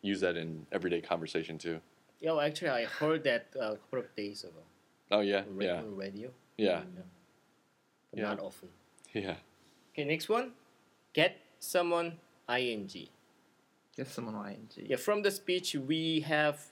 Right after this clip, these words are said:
Speaker 2: this expression, "Get me moving."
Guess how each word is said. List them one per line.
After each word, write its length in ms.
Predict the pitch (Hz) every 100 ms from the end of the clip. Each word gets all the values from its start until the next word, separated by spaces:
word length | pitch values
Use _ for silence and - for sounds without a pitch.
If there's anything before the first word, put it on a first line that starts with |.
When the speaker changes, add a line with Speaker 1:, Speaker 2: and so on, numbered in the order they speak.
| -
Speaker 2:
this 180 | 151 151
expression, 840 | 135 - - 139 131 143 135 131 - _ _ _ _ _
"Get 320 | - 156 156 -
me 480 | 139 135 156 160 160
moving." 460 | 139 123 131 196